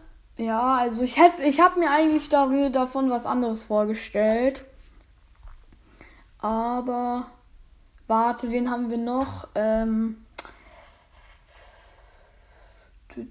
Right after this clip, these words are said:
tü, tü, ich überleg gerade, welchen Podcaster wir noch nehmen können. Ähm,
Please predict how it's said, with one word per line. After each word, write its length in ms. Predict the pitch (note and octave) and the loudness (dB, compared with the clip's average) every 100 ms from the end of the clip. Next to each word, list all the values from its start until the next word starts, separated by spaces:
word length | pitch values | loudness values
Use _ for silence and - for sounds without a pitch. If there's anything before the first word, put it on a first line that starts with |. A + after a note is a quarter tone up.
| - | -16
tü, 180 | - A3 | -16 -16
tü, 600 | - - C4+ D4 D4 C#4+ | -14 -8 -4 -2 -2 -2
ich 120 | C4 C4 | -2 -4
überleg 480 | A#3 A#3+ B3+ C4+ | -8 -6 -4 -6
gerade, 300 | C4+ D4 C4 | -4 -2 -2
welchen 240 | B3 B3 B3 | -4 -4 -6
Podcaster 640 | - C4 - B3+ - A3+ | -6 -8 -6 -6 -6 -4
wir 80 | A3+ | -2
noch 320 | A3 A#3+ - | -2 -4 -4
nehmen 320 | C4 C4+ C4+ | -2 0 -2
können. 440 | C4 C#4 B3+ B3+ A#3+ | -4 -6 -4 -4 -4
Ähm, 500 | A3 A3 A3 A3 A3 | -4 -2 -2 -2 -4